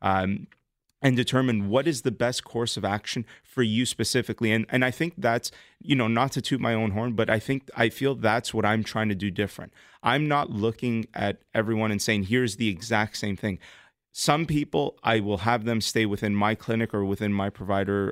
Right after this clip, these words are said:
of clinics. But a lot of the times, I'm looking at people and saying, "You don't need any treatment. Here's exercises that you gotta do."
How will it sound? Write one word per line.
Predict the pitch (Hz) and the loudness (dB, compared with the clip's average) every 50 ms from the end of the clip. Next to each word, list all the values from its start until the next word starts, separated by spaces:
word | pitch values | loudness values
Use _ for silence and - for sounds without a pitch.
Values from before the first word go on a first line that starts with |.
| - | -2
of | - 104 - - | -4 -6 -6 -8
clinics. | - - 120 107 98 95 - - - - - - - _ | -6 -2 -2 0 0 -2 -4 -10 -16 -20 -20 -20 -6 _
But | - 131 123 | 2 2 2
a | |
lot | 113 113 117 123 143 170 | 4 4 2 2 2 0
of | 160 | 0
the | 147 | -2
times, | 123 - - 113 110 110 104 - | -2 -2 0 0 2 2 0 0
I'm | - 113 123 127 | 0 0 2 2
looking | 113 117 120 - 131 123 | 0 -2 -2 -2 -2 -4
at | 120 - | -2 -2
people | - 123 - - | -4 -4 -2 -2
and | 117 107 101 | -2 0 0
saying, | - 117 113 107 101 | 0 0 0 0 0
"You | 101 117 | 0 0
don't | 131 147 143 120 113 | 2 2 0 0 0
need | 120 131 135 117 | 0 0 0 0
any | 101 98 92 | 0 0 -2
treatment. | - - - 101 - - 95 90 | -4 -6 -6 -6 -6 -6 -6 -4
Here's | 90 117 127 131 113 | 0 0 0 2 2
exercises | 127 123 120 - - 117 - 120 110 107 98 95 98 | 2 0 0 -2 -4 -2 0 2 2 2 0 0 -2
that | 104 98 | -2 -2
you | 101 98 | -2 0
gotta | 92 101 101 98 95 | 0 2 2 2 0
do." | 90 101 107 | 0 0 -2